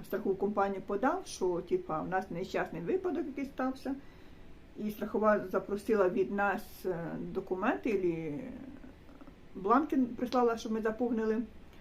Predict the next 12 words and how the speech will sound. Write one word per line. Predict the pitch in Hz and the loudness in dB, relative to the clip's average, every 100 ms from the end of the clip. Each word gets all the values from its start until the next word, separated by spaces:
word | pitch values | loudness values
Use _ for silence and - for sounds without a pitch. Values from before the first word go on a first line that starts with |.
| - - - | -18 -18 -6
що | - 208 | 0 2
там | 208 | 2
сталося, | 208 285 370 349 - 240 | 2 2 2 0 0 0
чи | - 220 | 0 0
була | 190 196 | 4 2
поліція, | 196 180 240 330 - 262 269 262 247 - | 2 2 2 2 2 4 4 4 2 -2
е, | 151 165 170 156 - | -8 -6 -6 -6 -6
щоб | 202 202 - - - - | -6 -6 -12 -16 -18 -8
це | - 190 175 - | 0 0 0 -6
все | - 247 330 - | 0 2 2 0
перекласти | 196 180 180 202 247 - 185 175 | -2 -2 0 0 0 -2 -4 -4
на | 170 156 151 | -4 -4 -4